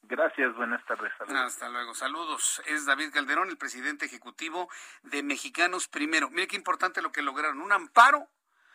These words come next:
Speaker 2: para que de esta manera se le pueda solicitar de una manera, pues, más, más en el ámbito de la ordenanza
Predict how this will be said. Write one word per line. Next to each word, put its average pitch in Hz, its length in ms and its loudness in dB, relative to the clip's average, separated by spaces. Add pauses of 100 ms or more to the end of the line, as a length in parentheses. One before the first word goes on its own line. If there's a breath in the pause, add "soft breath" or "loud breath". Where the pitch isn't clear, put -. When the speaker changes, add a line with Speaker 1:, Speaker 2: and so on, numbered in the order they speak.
(360 soft breath)
Speaker 2:
para 147 340 8
que 143 140 -6
de 160 80 -4
esta 190 220 -2
manera 165 560 2
se - 180 -10
le 139 100 -8
pueda 170 420 0
solicitar 156 760 2
de 147 60 -8
una 160 180 -2
manera, 151 460 0
pues, 127 200 -10
más, 160 420 2 (580 soft breath)
más 175 260 6
en 185 100 2
el 170 100 4
ámbito 175 480 2
de 135 280 0
la 135 140 8
ordenanza 151 840 4